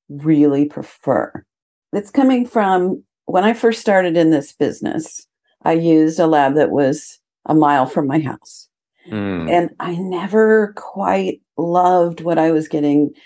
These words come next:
Speaker 1: out of it. It's a pro lab.
Speaker 2: Mm.
Speaker 1: Um, and I thought it was just how my work was gonna look. And then I moved closer to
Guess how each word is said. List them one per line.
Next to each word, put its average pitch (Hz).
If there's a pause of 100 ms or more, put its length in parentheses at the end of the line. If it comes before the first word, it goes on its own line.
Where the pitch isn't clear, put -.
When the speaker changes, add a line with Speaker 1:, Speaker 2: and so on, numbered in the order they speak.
(160)
Speaker 1:
out 226
of 196
it. -
It's 233
a 330
pro 269
lab. 160 (480)
Speaker 2:
Mm. 101 (120)
Speaker 1:
Um, 165 (760)
and 190
I 196
thought 165
it 165
was 175
just -
how 160
my 151
work 143
was 139
gonna 143
look. - (920)
And 175
then 196
I 254
moved 180
closer 175
to 147